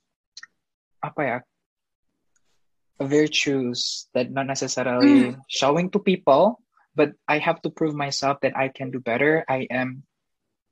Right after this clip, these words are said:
Speaker 1: qualified, I am fulfilling, gitu. That's, that's how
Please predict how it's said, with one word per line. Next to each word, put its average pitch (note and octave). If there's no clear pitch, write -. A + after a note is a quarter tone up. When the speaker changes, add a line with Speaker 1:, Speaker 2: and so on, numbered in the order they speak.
Speaker 1:
qualified, C#3+
I C#3
am C#3
fulfilling, B2+
gitu. -
That's, F3+
that's E3
how D#3